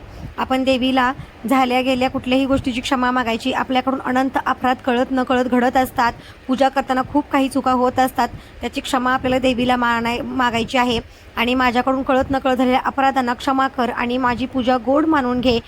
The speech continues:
अशी देवीला प्रार्थना करायची. आणि आपण हातात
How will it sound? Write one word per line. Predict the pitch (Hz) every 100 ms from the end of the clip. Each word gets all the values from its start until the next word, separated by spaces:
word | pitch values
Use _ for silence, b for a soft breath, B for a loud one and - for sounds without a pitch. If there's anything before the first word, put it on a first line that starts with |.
| B B -
अशी | 240 254
देवीला | 269 247 262
प्रार्थना | 262 254 226 262 269
करायची. | 269 240 - 240 262 B B
आणि | - 240 247
आपण | 240 262
हातात | 254 254 262